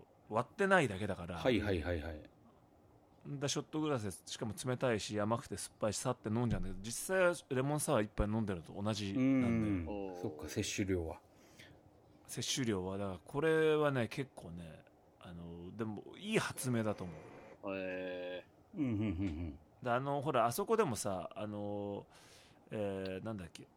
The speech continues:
Speaker 1: あの、よくある焼き豚屋。
Speaker 2: よくある焼き豚屋。
Speaker 1: 武蔵小山から出てきた。
Speaker 2: えー、武蔵小山から出てきた？
Speaker 1: バンパイア。
Speaker 2: あ、はいはいはい。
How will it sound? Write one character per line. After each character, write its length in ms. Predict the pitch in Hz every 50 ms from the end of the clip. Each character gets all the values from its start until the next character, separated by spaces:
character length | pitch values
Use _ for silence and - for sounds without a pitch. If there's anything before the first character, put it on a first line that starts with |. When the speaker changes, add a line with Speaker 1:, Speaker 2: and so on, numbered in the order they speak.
| - _ -
Speaker 1:
あ 80 | 104
の、 100 | 98 95
よ 140 | 101 113 117
く 160 | - 113 101
あ 60 | 98
る 100 | 92 92 87 85 82 80 - 90 92 92 - - 78 95
焼 220 | - 101 98 - -
き 20 |
豚 200 | - 110 104 101
屋。 180 | 98 95 90 - - - - - - - - - - - - - - - - - - - - - - - -
Speaker 2:
よ 100 | 120 127
く 140 | - - 113
あ 20 | 98
る 80 | 90
焼 120 | 87 - -
き 40 | 90
豚 20 |
屋。 40 | 82
Speaker 1:
武 140 | 80 120 117
蔵 100 | - -
小 140 | - 131 117
山 320 | 104 98 95 90 87 95 - -
か 60 | 104
ら 80 | 98 92
出 100 | 101 98
て 100 | 95 90
き 80 | -
た。 80 | - 92 82 78 - - - _ - - - -
Speaker 2:
え 760 | 104 98 95 92 90 87 85 85 85 82 82 82 80 82 - - - - - - - - - -
ー、 20 | -
武 60 | -
蔵 120 | - 190
小 140 | 185 - 247
山 140 | 247 220 -
か 60 | 104
ら 60 | 98
出 140 | 92 113 117
て 60 | 98
き 80 | 92 -
た？ 160 | - 82 85 104 - - - - - - - - - - - - - - - - - - - - - - - - - -
Speaker 1:
バ 120 | 117 139
ン 60 | 151 147
パ 120 | 165 143
イ 80 | 113 98
ア。 80 | - -
Speaker 2:
あ、 60 | - 151
は 300 | 151 143 131 127 123 113
い 40 | 110
は 60 | 107
い 220 | 107 107 104 104
は 80 | 101 101
い。 220 | 92 82 78 78